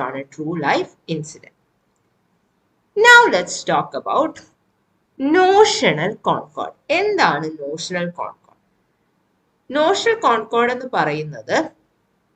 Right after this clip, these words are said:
സബ്ജക്റ്റും വെർബും അഗ്രി ചെയ്യുന്നത് syntax-ിന്റെ ബേസിസിൽ. അപ്പൊ ഇതിനു മുന്നേ നമ്മൾ നോക്കിയ ex-, ഇതിൽ examples-ിലൊക്കെ കണ്ടു, syntax-ിന്റെ ബേസിസിലാണ് നമ്മൾ സബ്ജക്ട് വെർബ് അഗ്രിമെന്റ് പറഞ്ഞിരുന്നത്.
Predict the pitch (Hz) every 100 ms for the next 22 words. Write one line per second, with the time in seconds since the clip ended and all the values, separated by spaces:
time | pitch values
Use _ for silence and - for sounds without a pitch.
0 | - - 320 277 381 381 453 392 269 214
1 | 208 277 - 190 175 175 240 277 - 180
2 | 156 143 135 175 277 311 _ _ _ -
3 | - 311 349 330 370 381 370 392 - 202
4 | 196 196 175 180 277 311 349 302 285 254
5 | 233 240 233 226 - - - 175 196 190
6 | 180 170 175 180 175 175 185 160 156 147
7 | - 294 285 294 311 - 320 320 196 185
8 | 196 190 165 170 185 233 233 175 156 -
9 | 156 156 156 147 135 - - 269 208 147
10 | - _